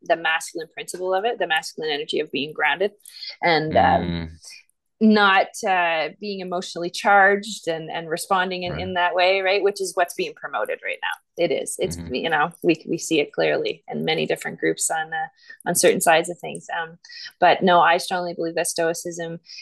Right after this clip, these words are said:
Speaker 1: is the way forward. I do, because
Speaker 2: Yeah.
Speaker 1: you need to have your feet firmly planted on the ground,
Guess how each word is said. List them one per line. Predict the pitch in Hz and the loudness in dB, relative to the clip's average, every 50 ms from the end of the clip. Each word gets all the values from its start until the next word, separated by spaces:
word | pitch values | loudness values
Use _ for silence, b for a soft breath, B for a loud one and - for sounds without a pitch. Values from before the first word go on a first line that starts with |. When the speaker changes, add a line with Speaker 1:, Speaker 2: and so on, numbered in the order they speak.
| B B B | B B B
Speaker 1:
is | 226 247 262 240 208 | 4 6 6 4 2
the | 180 165 | 0 0
way | 156 - - | 0 -2 -2
forward. | - - - - - - - - - - - | -2 0 0 0 0 0 -4 -6 -4 0 2
I | 175 175 | 2 2
do, | 170 196 226 233 175 123 101 - - | 4 2 4 4 4 4 2 0 -2
because | 170 175 185 - 196 | -4 -4 -2 -2 -2
Speaker 2:
Yeah. | |
Speaker 1:
you | 185 190 | 0 0
need | 196 208 | 0 0
to | 214 226 | 0 2
have | 214 202 196 | 2 2 4
your | 202 208 208 | 4 2 0
feet | 208 - - 160 165 - _ _ _ _ _ _ _ | 0 0 -2 -2 -2 -2 _ _ _ _ _ _ _
firmly | - 202 180 185 185 190 202 202 226 | 0 2 2 2 0 -4 -6 -6 -6
planted | 220 - 170 151 - 170 196 - | -6 -6 -8 -6 -6 -8 -6 -4
on | 147 151 156 156 | -2 -2 -2 -2
the | 156 156 | -4 -4
ground, | - 165 175 196 226 202 165 - - | -2 -2 0 0 0 -2 -4 -6 -14